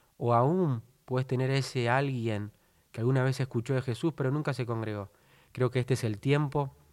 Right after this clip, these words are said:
de que seas un siervo fiel. Dice la Biblia que ese pastor de ovejas dejó las noventa y nueve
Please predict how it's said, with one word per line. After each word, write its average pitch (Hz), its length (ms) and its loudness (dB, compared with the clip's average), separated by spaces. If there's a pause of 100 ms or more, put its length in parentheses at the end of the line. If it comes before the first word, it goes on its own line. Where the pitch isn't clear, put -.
(340)
de 110 160 -2
que 110 100 -4
seas 127 500 2 (680)
un 117 140 2
siervo 117 340 4
fiel. 87 320 -6 (640)
Dice 120 220 0
la 127 80 8
Biblia 135 240 8
que 117 400 2 (1080)
ese 143 260 2
pastor 120 560 4
de 104 100 0
ovejas 107 580 -4
dejó 110 320 -4
las 135 220 2
noventa 113 400 0
y 113 40 0
nueve 120 340 0